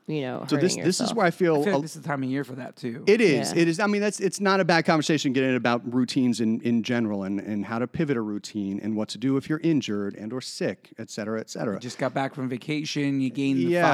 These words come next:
Speaker 3: five pounds from vacation.
Speaker 2: And
Speaker 3: Like
Speaker 2: everybody wants to lose it real quick. And,
Speaker 3: Yeah.
Speaker 2: and
Speaker 1: Yeah.
Speaker 2: just
Speaker 1: How, how do you
Speaker 2: go
Speaker 1: adapt
Speaker 2: extreme.
Speaker 1: to both coming back from one of those things or knowing that you're going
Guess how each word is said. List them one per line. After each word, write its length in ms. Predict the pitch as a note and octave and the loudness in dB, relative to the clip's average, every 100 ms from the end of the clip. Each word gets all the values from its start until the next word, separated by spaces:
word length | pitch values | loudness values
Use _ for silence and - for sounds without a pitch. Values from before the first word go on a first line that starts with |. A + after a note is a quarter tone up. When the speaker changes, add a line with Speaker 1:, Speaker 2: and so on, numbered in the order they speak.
| A#2+ | 4
Speaker 3:
five 140 | A2 | 2
pounds 320 | C3+ C3 C3 | 0 0 -2
from 180 | - B2+ | -2 -4
vacation. 720 | B2 A#2 D#3+ D3 - D3+ C#3+ | -4 -4 -2 -2 -2 -2 0
Speaker 2:
And 80 | C#3 | 0
Speaker 3:
Like 60 | C3+ | 2
Speaker 2:
everybody 380 | D3 E3 E3 D#3+ | 2 2 4 4
wants 240 | D3+ C#3+ | 2 2
to 80 | C3 | 0
lose 400 | A2+ C3+ D#3 C3+ | -2 2 2 2
it 140 | C#3+ - - - _ _ _ _ | 0 0 -10 -20 _ _ _ _
real 240 | B2 D3+ D#3 | 0 2 2
quick. 480 | - C3+ A2 - - - | 0 0 0 -6 -18 -10
And, 120 | B2 | -4
Speaker 3:
Yeah. 100 | A#2+ | 0
Speaker 2:
and 80 | G#3 | 2
Speaker 1:
Yeah. 140 | G#3+ | 4
Speaker 2:
just 100 | F#3 | 4
Speaker 1:
How, 120 | G3+ C4 | 2 0
how 200 | A3+ C#4 | 2 2
do 80 | C#4+ | 2
you 160 | C4 | 2
Speaker 2:
go 80 | B3 | 4
Speaker 1:
adapt 340 | G#3+ G#3 G#3 | 4 4 4
Speaker 2:
extreme. 180 | C3+ - | 2 2
Speaker 1:
to 600 | G#3+ G3+ G3 F#3+ F#3 F3 - _ _ - | 4 4 2 2 0 -2 -8 _ _ -8
both 340 | - F#3+ F#3 - | 0 2 0 -2
coming 280 | G#3 F#3 E3+ | -2 0 0
back 220 | D#3+ D#3+ | 0 -2
from 140 | - | -4
one 100 | D#3 | -4
of 60 | D#3 | -2
those 160 | D3+ D#3 | -2 -4
things 220 | D3 D3+ | -8 -8
or 220 | - E3 | -4 -4
knowing 320 | E3+ E3 F3 | -2 -2 -2
that 80 | F3 | -4
you're 120 | C#3+ | -6
going 280 | D3+ D#3 D3 | -6 -6 -6